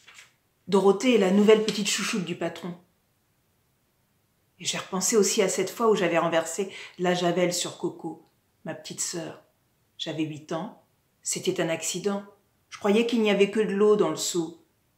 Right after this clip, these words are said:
Mais Coco avait gardé des marques rouges du cou aux oreilles jusqu'à sa majorité. J'ai repensé à ces films où une fille sublime se retrouve soudainement défigurée parce qu'un sadique l'a aspergée de vitriol.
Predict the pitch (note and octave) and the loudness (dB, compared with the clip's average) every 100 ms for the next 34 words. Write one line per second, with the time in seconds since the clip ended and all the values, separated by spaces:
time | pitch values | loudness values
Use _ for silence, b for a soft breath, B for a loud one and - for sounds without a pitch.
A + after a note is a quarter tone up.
0 | _ _ _ _ - D3+ F3+ - G3 E3+ | _ _ _ _ -18 -14 -8 0 0 0
1 | D#3+ D3+ F3+ E3 D#3 D#3 - E3+ D#3 F#3 | -2 -2 -2 0 -2 -4 -6 -10 -4 -4
2 | D#3+ D#3 - G#3+ G#3+ B B _ - G3+ | -4 -12 -12 -16 -16 B B _ -2 0
3 | F#3+ E3+ G3+ B3 F#3 G3 - A3 G3+ G#3 | 0 0 0 -2 -4 -4 -4 -4 -6 -4
4 | G3 F3+ F3+ G3+ - E3 - _ _ _ | -4 -4 -6 -6 -8 -16 -16 _ _ _
5 | _ _ _ - E3+ D#3+ C#3+ D#3+ - F3+ | _ _ _ -12 -8 -6 -4 -2 -2 -2
6 | E3 E3+ D3 - G#3+ F3+ D#3+ B B B | -2 -4 -6 -4 -2 0 -2 B B B
7 | _ _ _ F3 E3+ - G3 E3+ - F3 | _ _ _ -6 -6 -6 -8 -4 -4 -4
8 | F3+ A3 G#3 - D#3 D#3 A3 G3+ - F3 | -2 0 0 -2 -4 -2 -2 -4 -4 -2
9 | F#3 F#3 D3 E3+ E3+ F3+ F3+ F#3+ B3 B | 0 -2 -2 -2 -4 -2 -2 0 -4 B
10 | B B F3 E3+ - E3+ - F#3+ G#3 B3+ | B B -8 -8 -6 -4 -2 -2 -2 -6
11 | - D3 D#3+ - F3+ F#3+ F3+ E3+ - F3+ | -4 -4 -2 -4 -2 -2 -2 -6 -8 -6
12 | E3+ D3+ D3 | -4 -6 -10